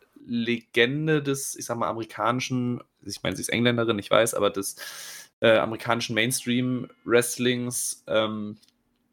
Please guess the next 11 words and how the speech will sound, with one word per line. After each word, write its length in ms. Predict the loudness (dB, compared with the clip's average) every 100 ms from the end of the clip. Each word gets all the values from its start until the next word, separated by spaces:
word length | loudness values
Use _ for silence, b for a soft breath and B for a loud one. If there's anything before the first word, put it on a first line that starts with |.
| _ _ _ _
als 300 | 4 4 2
jüngste, 320 | -2 -2 -2
ich 80 | -4
glaub, 160 | -4 -2
W 80 | 0
W 80 |
E-Champion 560 | 0 0 -2 -4 -4 -6
des 120 | -2
aller 120 | 0 0
Zeiten 440 | 0 4 4 2 -2
beispielsweise. 800 | -2 -2 -6 0 0 2 -2